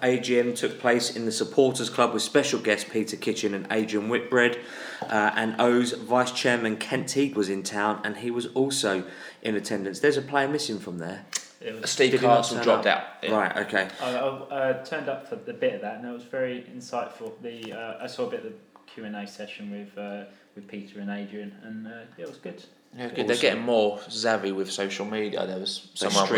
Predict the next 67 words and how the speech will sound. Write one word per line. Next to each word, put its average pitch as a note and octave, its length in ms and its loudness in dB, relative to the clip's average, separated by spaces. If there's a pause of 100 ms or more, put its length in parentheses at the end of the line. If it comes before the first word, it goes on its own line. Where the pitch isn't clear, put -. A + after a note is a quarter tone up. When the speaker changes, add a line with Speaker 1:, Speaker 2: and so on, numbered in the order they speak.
Speaker 1:
streamed G#2 120 0
it, G#2+ 40 8
Speaker 3:
live G2+ 220 8
Speaker 1:
didn't F2+ 120 -4
they? G#2 160 2
Speaker 3:
tweeting, G2 340 -2
they F#2+ 180 2
were F#2 80 -2
streaming G2 480 0
it, G2 200 -4
so - 120 -4
really G#2 240 2
good - 180 -6
to E3+ 100 -8
Speaker 2:
Yeah, E3+ 100 0
Speaker 3:
see. G#2+ 120 2
Speaker 1:
That's - 160 2
what - 120 2
we A#2+ 80 4
Speaker 2:
yeah. A2+ 60 0
Speaker 1:
used F#2+ 220 -4
to - 60 -10
do F2+ 200 -6
to A2+ 100 -10
Speaker 2:
Yeah. A2 60 -8
Speaker 1:
help F2+ 200 -6
'em F2+ 120 -8
out F2+ 160 -8
with F#2 80 -10
that, F#2+ 180 -6
so G#2 100 -6
it's - 120 -6
good A2 200 -2
that - 120 -6
they've F#2 160 -8
taken G#2 280 -6
Speaker 2:
Yeah, D#3+ 160 0
Speaker 1:
that D3+ 100 2
Speaker 2:
I've, - 40 -2
Speaker 1:
on. - 80 -4
It's - 140 2
a - 40 -2
Speaker 2:
I've - 60 -6
Speaker 1:
good A#2+ 80 2
Speaker 2:
known, G#2+ 160 4
Speaker 1:
idea. G#2+ 320 0
Speaker 2:
obviously, C#3+ 440 -6
I, B2+ 60 -6 (300)
I've C3 160 -8
known, B2+ 380 -6
I B2+ 40 -10
know B2+ 300 -6
Peter - 260 -12
through A#2 260 -10
his, A2 280 -10 (160)
uh, - 240 -18 (100)
obviously - 260 -18
through A2 340 -12 (380)
him - 280 -16
just - 260 -18
being G2 160 -12
a F#2 40 -16
fan G#2 260 -12
of G2 120 -12
the G2+ 120 -8
O's. G2+ 380 -10 (140)
Um, A2+ 340 -10